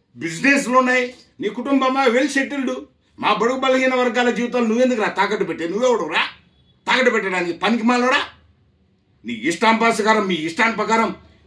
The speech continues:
మీ అగ్రకుల వర్ణాలు పెత్తందారితనం కోసం మా జీవితాలు ఎందుకు తాకట్టు పెడుతున్నారు మీరు? సిగ్గులే? ఒక ఎస్టీ, ఒక ఎస్సీ, ఒక బీసీ లేకనే కదా నిన్ను పాడగట్టినాం. నీ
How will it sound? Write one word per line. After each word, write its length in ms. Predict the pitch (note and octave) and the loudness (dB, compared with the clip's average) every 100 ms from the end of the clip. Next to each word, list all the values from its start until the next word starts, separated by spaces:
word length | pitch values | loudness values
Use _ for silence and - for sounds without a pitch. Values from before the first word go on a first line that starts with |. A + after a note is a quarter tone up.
| - | -8
మీ 120 | B2+ C3+ | -2 0
అగ్రకుల 340 | F#3 A3 A#3 G#3+ | 2 4 6 6
వర్ణాలు 340 | G#3 A3+ A3 G3 - - - | 4 4 4 2 -2 -14 -8
పెత్తందారితనం 640 | E3 A3 A3+ A#3 A3+ A3 G#3+ | -4 0 2 2 2 0 0
కోసం 160 | G3+ F3 | -2 0
మా 60 | F3 G3+ | 0 0
జీవితాలు 340 | G3 A3+ A3+ A3+ | -2 -2 0 0
ఎందుకు 180 | A3+ A3+ | 0 0
తాకట్టు 240 | A#3 A#3 | 0 2
పెడుతున్నారు 300 | A#3+ B3 C#4+ | 0 0 0
మీరు? 140 | D#4+ F#4+ - - _ _ - _ _ _ _ _ - | 0 -6 -10 -20 _ _ -20 _ _ _ _ _ -6
సిగ్గులే? 420 | - C4 D4+ D#4 D#4+ - - _ _ _ _ _ _ _ _ - | 0 2 4 4 2 -8 -20 _ _ _ _ _ _ _ _ -8
ఒక 140 | D3+ D3 C3+ | -6 0 4
ఎస్టీ, 220 | A3+ - C#4 A#3 | 4 4 2 4
ఒక 80 | F#3 G#3 | 4 2
ఎస్సీ, 180 | A3 C4+ | 2 2
ఒక 120 | G#3+ F#3+ | 2 2
బీసీ 200 | B3 C4 A#3+ | 0 0 2
లేకనే 300 | B3+ C#4 C#4 | 2 4 2
కదా 140 | B3+ A#3 - - | 2 0 -4 -2
నిన్ను 200 | G3+ A#3 G#3 - | 4 4 4 4
పాడగట్టినాం. 600 | A3 A#3+ C4 - B3+ A3 - _ _ _ _ _ _ | 4 4 2 0 -2 -4 -8 _ _ _ _ _ _
నీ 200 | - G3+ | -4 2